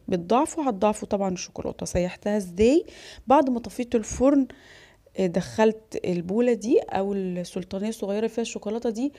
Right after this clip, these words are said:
الفرن، وكل تلاتين ثانية كنت بط-، بطلعها اقلبها واحطها تاني كأنه زي الميكرويف كده. وطلعت الشوكولاتة وقلبتها لقيتها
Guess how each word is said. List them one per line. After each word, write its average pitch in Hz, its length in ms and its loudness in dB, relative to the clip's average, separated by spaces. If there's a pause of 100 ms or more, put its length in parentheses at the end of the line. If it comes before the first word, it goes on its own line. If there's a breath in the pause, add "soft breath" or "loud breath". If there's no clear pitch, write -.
(320 loud breath)
الفرن، 185 440 -2 (240 soft breath)
وكل 262 300 2
تلاتين 269 440 2
ثانية 285 300 0
كنت 247 340 -4
بط-، 202 440 -4
بطلعها 196 680 -4
اقلبها 214 680 -2 (540 loud breath)
واحطها - 460 -8
تاني 208 360 0
كأنه 208 440 -4
زي 202 140 -2
الميكرويف 190 520 -4
كده. - 240 -12 (760 soft breath)
وطلعت 233 640 0
الشوكولاتة 226 800 -2
وقلبتها 226 1600 -4
لقيتها - 320 -8